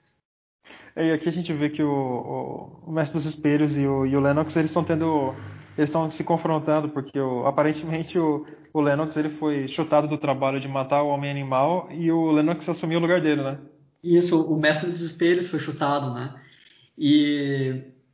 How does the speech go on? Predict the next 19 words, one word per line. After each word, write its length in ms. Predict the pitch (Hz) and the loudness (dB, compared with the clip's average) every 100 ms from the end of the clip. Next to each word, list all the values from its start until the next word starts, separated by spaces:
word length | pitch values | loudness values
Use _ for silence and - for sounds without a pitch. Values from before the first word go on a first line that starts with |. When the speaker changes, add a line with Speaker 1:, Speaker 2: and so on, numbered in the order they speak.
| - | -2
Speaker 2:
e 140 | 156 | 2
é 60 | 151 | 4
engraçado 680 | 165 160 151 - 143 160 170 | 2 0 0 2 2 2 -2
que 80 | |
depois 500 | 170 170 160 156 165 | -2 -2 0 2 4
ele, 880 | 175 175 165 165 160 156 151 147 156 - | 4 4 4 6 4 2 0 -4 -12 -8
é, 420 | 135 127 120 135 - - _ _ - | -4 -4 -4 -10 -16 -20 _ _ -12
porque 240 | - - | -6 0
aqui 220 | 147 - | 0 2
dá, 380 | 170 180 175 - | 2 2 0 -2
fica 240 | - 175 175 | -6 0 4
meio 220 | 165 180 | 6 6
que 100 | 196 | 2
implícito 480 | 175 175 175 175 - | 2 4 6 4 -2
que 80 | 202 | -8
ele 80 | |
foi 160 | 180 180 | -2 0
demitido, 640 | 180 180 180 - 202 165 131 | 0 -2 -6 0 0 2 -2
né? 260 | 120 123 | -4 -10